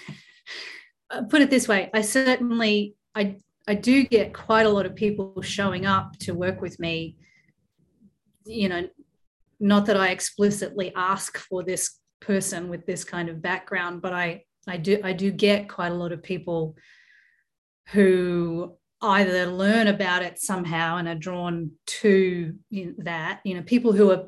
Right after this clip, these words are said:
making some kind of a transition or who in the past have made some kind of a transition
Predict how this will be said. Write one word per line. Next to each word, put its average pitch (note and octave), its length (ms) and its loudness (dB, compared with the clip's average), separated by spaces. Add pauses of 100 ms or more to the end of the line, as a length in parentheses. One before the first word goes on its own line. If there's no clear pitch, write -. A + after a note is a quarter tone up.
(120)
making G3+ 460 2
some F3+ 240 -6
kind F#3 240 -6
of E3 120 -6
a E3 60 -6
transition E3+ 680 -4
or F3 140 -4
who G3 140 6
in F#3+ 120 2
the E3 80 -4
past E3+ 440 -2
have E3 140 -8
made D#3+ 360 -4
some D#3+ 240 -4
kind D#3+ 240 -6
of D3+ 80 -6
a D3+ 60 -8
transition - 760 -10